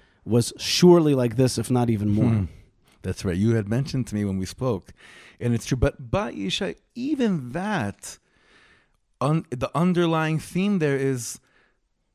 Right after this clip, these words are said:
Speaker 2: well, I love the word of God,
Speaker 1: Mm-hmm.
Speaker 2: meaning, yeah, I have to stand firm. I have to be very clear.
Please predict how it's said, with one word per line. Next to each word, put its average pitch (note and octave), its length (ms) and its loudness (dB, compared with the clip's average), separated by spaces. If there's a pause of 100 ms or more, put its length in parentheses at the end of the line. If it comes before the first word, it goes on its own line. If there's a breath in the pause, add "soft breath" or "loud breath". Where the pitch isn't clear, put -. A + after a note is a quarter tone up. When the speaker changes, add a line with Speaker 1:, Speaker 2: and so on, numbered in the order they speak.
(460)
Speaker 2:
well, G2+ 100 -10
I A2 80 -6
love C3 320 -4
the B2+ 80 -4
word B2 220 -2
of A2+ 140 -4
God, D#3 480 -4 (180)
Speaker 1:
Mm-hmm. - 80 -8
Speaker 2:
meaning, C3 240 0
yeah, E3 180 2
I A#2+ 60 0
have D#3+ 280 0
to D3+ 100 -2
stand B2+ 460 2
firm. D3+ 760 0 (480)
I G#2 40 -10
have A2 180 -4
to - 60 -10
be G2 60 -2
very G2 300 -4
clear. C#3+ 640 -4